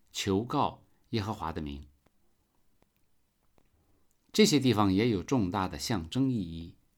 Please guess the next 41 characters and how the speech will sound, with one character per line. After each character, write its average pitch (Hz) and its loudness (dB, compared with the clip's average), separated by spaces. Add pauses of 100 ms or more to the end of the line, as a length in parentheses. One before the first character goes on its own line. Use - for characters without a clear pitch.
(840)
爱 143 4
的 101 2
意 104 2
思 98 -6
是 85 -4
垃 90 -4
圾 95 -8
堆， 101 0 (840)
象 120 0
征 131 4
着 92 0 (220)
这 90 -2
个 85 -6
世 - -4
俗 85 -8
世 - -6
界。 - -10 (1600)
实 135 0
际 135 6
上， 104 4
看 180 0
完 143 4
旧 147 0
约， 147 0
我 90 -4
们 90 -2
就 87 -6
会 92 -2
发 92 -2
现， 87 -4 (500)
在 110 0
历 185 0
史 90 -4
上， 95 0 (140)
这 - -8
里 87 -6
将 95 -2
成 104 -4
为 101 2
一 92 -2
个 87 -4